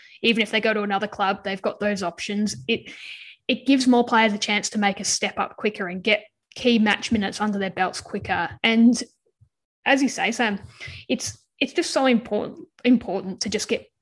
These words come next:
more quality players in this league. And yeah, some of the New Zealand football is gonna benefit from that. But at the end of the day, we're all women's football fans. We want to see more <laughs> quality players coming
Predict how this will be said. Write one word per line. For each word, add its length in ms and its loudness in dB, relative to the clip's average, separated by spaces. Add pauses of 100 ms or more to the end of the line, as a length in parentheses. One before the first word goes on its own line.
more 320 2
quality 400 2
players 560 -4 (360)
in 160 0
this 280 -2
league. 420 -2 (400)
And 460 2
yeah, 180 8
some 240 2
of 80 4
the 180 0
New 160 4
Zealand 320 4
football 280 -2
is 100 -4
gonna 160 -2
benefit 420 -6
from 180 0
that. 220 0
But 80 -4
at 80 -2
the 140 4
end 100 8
of 60 2
the 60 2
day, 180 4
we're 180 -2
all 80 2
women's 280 0
football 280 0
fans. 320 -2
We 80 -6
want 260 2
to 60 -4
see 180 2
more 160 8
<laughs> 80 4
quality 420 6
players 420 6
coming 320 -4